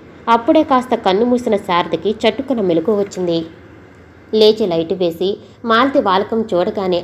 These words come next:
అత్తగారిని లేపింది. వీధిలో పోతున్న గుర్రబండిని పిలిచారు. నర్సమ్మ మాలతితో తను వెళతానంది. కాని శారద ఒప్పుకోలేదు.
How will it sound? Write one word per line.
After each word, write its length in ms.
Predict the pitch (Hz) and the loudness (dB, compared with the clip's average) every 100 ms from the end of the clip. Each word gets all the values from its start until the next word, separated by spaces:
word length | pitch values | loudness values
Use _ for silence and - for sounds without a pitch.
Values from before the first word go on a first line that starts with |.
| 160 | -4
అత్తగారిని 480 | 165 208 220 214 196 | -6 -4 -2 -2 2
లేపింది. 520 | 175 175 180 170 165 - - - - 240 | 0 0 -2 -2 -2 -8 -20 -20 -10 0
వీధిలో 400 | 233 247 240 226 | 2 4 4 4
పోతున్న 440 | 220 202 190 180 | 0 0 0 -2
గుర్రబండిని 640 | 170 180 214 196 196 190 | 0 0 0 0 0 -2
పిలిచారు. 800 | 185 170 170 180 170 165 160 - - - | -2 -4 -4 -2 0 0 -2 -14 -16 0
నర్సమ్మ 540 | 240 226 226 277 262 254 | 2 2 0 0 2 2
మాలతితో 600 | 202 175 202 226 214 202 | 2 2 2 -2 -2 -2
తను 300 | 175 165 196 | -2 0 0
వెళతానంది. 760 | 170 165 180 196 180 170 165 - - - - 262 | 0 -2 -2 -4 -2 0 -2 -4 -14 -20 -8 0
కాని 240 | 277 294 | 2 2
శారద 380 | - 185 196 226 | 2 2 2 0
ఒప్పుకోలేదు. 800 | 185 160 202 202 190 170 165 | 0 -2 -2 2 2 2 -2